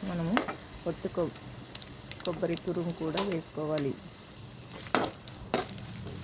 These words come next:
అన్నిటినీ బాగా ఫ్రై అయ్యి ఆయిల్లో ఫ్రై చేసి పక్కకి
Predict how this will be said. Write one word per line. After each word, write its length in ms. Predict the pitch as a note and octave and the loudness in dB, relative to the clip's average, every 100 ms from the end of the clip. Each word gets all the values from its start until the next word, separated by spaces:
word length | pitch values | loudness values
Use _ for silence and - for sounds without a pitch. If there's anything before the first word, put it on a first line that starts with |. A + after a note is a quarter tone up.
| - - - - - - - - - - - - - | 4 4 4 2 0 2 0 2 -2 -6 -6 -4 -2
అన్నిటినీ 420 | F#3 F3+ F#3+ F#3 F#3 E3+ | 2 2 2 2 4 4
బాగా 300 | F3 D#3 E3 - | 6 8 6 4
ఫ్రై 160 | F3 E3 E3 D#3+ | 4 4 4 4
అయ్యి 160 | E3 E3 E3 | 2 2 4
ఆయిల్లో 260 | E3+ E3+ E3+ | 6 6 4
ఫ్రై 180 | E3 D#3 D#3+ | 2 0 0
చేసి 280 | D#3 - C4 - | -2 -2 -4 -4
పక్కకి 420 | E3 E3 - | -6 -6 -4